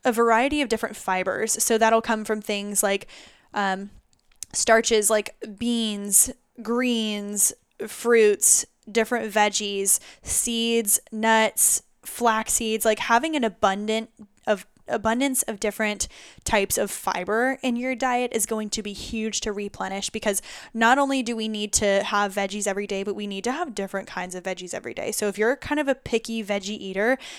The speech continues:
then this is the time to say, "Okay, maybe I'll f-, buy some, like, cauliflower rice and add that in. Maybe I'll buy some riced broccoli because maybe this,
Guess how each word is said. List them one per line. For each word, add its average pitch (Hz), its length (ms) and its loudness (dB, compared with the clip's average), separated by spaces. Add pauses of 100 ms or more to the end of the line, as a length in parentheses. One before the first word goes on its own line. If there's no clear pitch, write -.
(100)
then 226 160 2
this 226 160 2
is 233 120 0
the 233 100 4
time 214 280 2
to 214 80 0
say, 208 220 2
"Okay, 247 260 2
maybe 233 240 0
I'll 254 120 6
f-, - 180 -4
buy 214 240 0
some, 214 160 -6
like, 196 160 -4
cauliflower 190 640 -2
rice 185 380 -2 (280)
and 220 220 0
add 196 200 -2
that 196 200 0
in. 190 220 -4
Maybe 208 240 0
I'll 226 80 6
buy 220 180 2
some 208 240 -2
riced 190 400 -4
broccoli 202 560 0 (220)
because 202 420 2 (180)
maybe 233 320 0
this, 220 220 0